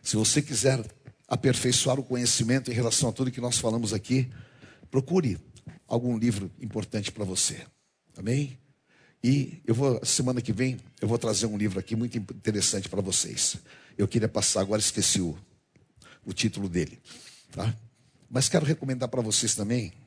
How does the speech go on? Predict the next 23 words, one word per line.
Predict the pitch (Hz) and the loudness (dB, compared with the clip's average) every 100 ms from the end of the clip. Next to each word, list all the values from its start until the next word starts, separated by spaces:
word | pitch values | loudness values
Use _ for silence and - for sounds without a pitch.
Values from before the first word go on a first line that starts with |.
| _ _ - | _ _ -4
não | |
sei | 113 139 | 0 0
aqui | - 113 | -2 -4
quem | - 107 | -2 0
já | 101 | 2
assistiu | - 98 - 123 90 - - - - - _ | 2 0 2 2 0 -4 -20 -20 -20 -20 _
o | - | -4
filme | - 117 107 90 - | -2 0 0 -2 -4
King | - 120 101 92 | -2 -2 0 2
Richard. | 113 143 - - - - _ - _ - - _ - | 4 4 4 -2 -14 -20 _ -20 _ -20 -20 _ -8
Alguém | 101 113 | -4 0
já | |
assistiu? | 101 - 139 139 - - _ _ _ _ _ _ _ _ _ _ _ - _ | 2 2 2 0 -2 -18 _ _ _ _ _ _ _ _ _ _ _ -20 _
Umas | - 104 95 | -8 -6 -2
duas | 113 | -2
pessoas | - 101 - 95 | -2 -2 0 0
só, | - 85 - _ - _ _ | 0 -2 -8 _ -20 _ _
três. | 98 87 - - - - - - _ | -6 -4 -2 -4 -6 -20 -20 -20 _
Então | - 104 131 | -8 -2 0
assista. | 123 - 117 - - - - _ - - _ _ _ - | 2 0 2 0 -2 -14 -20 _ -20 -20 _ _ _ -4
Você | 120 123 | -2 2
vai | 113 | 2
ver | 104 98 | 0 -2